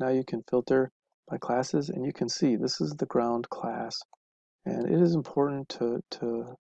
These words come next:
to note that, that you do this. Otherwise, I don't know of a way to create an actual mesh or a surface. Um, filtering by confidence, uh, unless you do this filter,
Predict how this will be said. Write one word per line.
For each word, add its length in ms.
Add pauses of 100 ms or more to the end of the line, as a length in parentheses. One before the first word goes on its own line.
(480)
to 120
note 400
that, 400
that 160
you 100
do 240
this. 260
Otherwise, 400
I 80
don't 160
know 120
of 120
a 40
way 160
to 80
create 360
an 140
actual 380
mesh 360
or 140
a 20
surface. 540 (640)
Um, 400 (180)
filtering 400
by 260
confidence, 720
uh, 240
unless 340
you 60
do 260
this 200
filter, 460